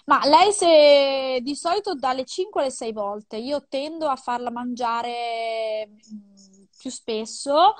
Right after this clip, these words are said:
magari un pochino di meno, anche perché, mm,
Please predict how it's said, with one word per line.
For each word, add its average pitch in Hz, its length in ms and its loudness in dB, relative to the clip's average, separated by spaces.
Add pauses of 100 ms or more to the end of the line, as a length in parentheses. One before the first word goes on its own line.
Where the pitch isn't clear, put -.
(360)
magari 240 420 -4
un 233 120 -8
pochino 254 380 -8
di 254 140 -8
meno, 277 320 -2
anche 240 220 -6
perché, 240 680 0
mm, 202 580 -10